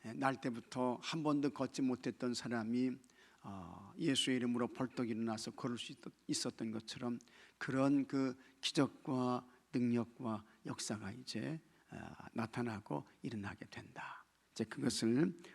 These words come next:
오늘 말씀하고 있는 것입니다.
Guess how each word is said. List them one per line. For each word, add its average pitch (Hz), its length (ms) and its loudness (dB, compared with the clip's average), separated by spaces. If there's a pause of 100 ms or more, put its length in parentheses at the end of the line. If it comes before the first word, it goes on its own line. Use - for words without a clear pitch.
(100)
오늘 113 400 0 (100)
말씀하고 107 880 0
있는 95 200 -2
것입니다. - 640 -6